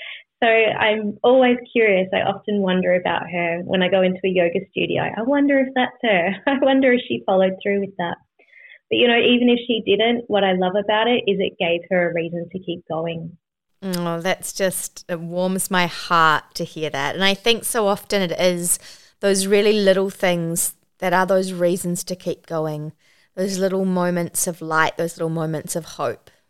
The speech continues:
Speaker 2: that, you know, the little, little threads that we use to pull ourselves through when we're in the depths of things. And the fact that you can go in there and provide that is just absolutely amazing.
Speaker 1: Mm.
Speaker 2: I often have clients who say to me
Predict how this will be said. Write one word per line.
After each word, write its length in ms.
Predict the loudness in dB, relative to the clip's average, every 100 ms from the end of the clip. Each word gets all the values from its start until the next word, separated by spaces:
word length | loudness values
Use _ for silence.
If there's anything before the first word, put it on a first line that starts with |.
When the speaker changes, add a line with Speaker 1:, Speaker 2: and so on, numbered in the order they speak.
| _
Speaker 2:
that, 560 | -6 -4 -6 -12 -12 -12 -12
you 80 |
know, 120 | -8 -6
the 80 |
little, 320 | -4 -6 -8 -6
little 220 | -4 -4
threads 600 | -6 -4 4 4 4 -10
that 180 | -8 -4
we 120 | -4
use 340 | -2 -4 -4 -8
to 100 | -14
pull 240 | -6 -4
ourselves 540 | -4 -6 -6 -6 -8
through 300 | -8 -4 -4
when 120 | -4 -6
we're 120 | -8
in 100 | -8
the 100 | -8
depths 360 | -8 -8 -10
of 120 | -16 -12
things. 460 | -10 -10 -12 -12
And 320 | -12 -10 -10 -12 -16 -20 -20 -10
the 80 | -4
fact 260 | -2 -2
that 80 | -6
you 140 | -6 -6
can 160 | -4
go 160 | -2 0
in 140 | -2
there 140 | -2 -2
and 120 | -4
provide 500 | -8 -2 0 0 -2
that 220 | -4 -4
is 180 | -6 -4
just 420 | -4 -4 -8 -12 -8
absolutely 640 | -8 -8 -8 -6 -6 -6
amazing. 600 | -6 -6 -6 -8 -10 -12 _ _ _ _ _ _ _ -2
Speaker 1:
Mm. 200 | -2 -2 _ _ _ _ -2
Speaker 2:
I 120 | 2
often 260 | 2 0 -4 -4
have 100 | -6
clients 640 | -2 2 2 2 -2 -2
who 100 | -2
say 300 | 0 0 2
to 100 | 0
me 520 | -2 -2 -2 -2 -8